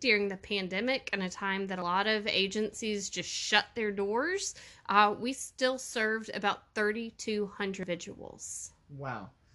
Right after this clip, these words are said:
Speaker 2: So could you tell me, where do you source all of your food that you feed these men with?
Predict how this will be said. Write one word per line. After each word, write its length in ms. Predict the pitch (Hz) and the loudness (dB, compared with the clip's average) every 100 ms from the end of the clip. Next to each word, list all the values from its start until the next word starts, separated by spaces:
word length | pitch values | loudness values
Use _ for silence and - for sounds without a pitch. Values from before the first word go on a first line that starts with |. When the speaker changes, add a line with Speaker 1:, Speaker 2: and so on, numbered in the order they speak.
| - _ | -20 _
Speaker 2:
So 380 | - 175 160 - - | -8 0 0 0 -6
could 160 | - 190 | -8 -6
you 140 | 226 | -6
tell 200 | - 196 | -4 -4
me, 340 | 165 160 139 - _ _ _ - 139 | -2 -4 -6 -10 _ _ _ -16 -6
where 300 | 160 185 185 | -2 0 0
do 80 | |
you 140 | 180 156 | 0 -2
source 380 | - 151 135 147 | 0 -2 -2 -4
all 180 | 127 | -2
of 100 | 123 | -4
your 140 | 131 120 | -4 -6
food 320 | - 127 120 | -4 -4 -2
that 140 | 110 | -2
you 220 | 107 113 - - 143 | -4 -6 -10 -12 -10
feed 160 | 123 | -6
these 180 | 110 117 | -6 -6
men 160 | 110 95 | -8 -8
with? 160 | 87 | -12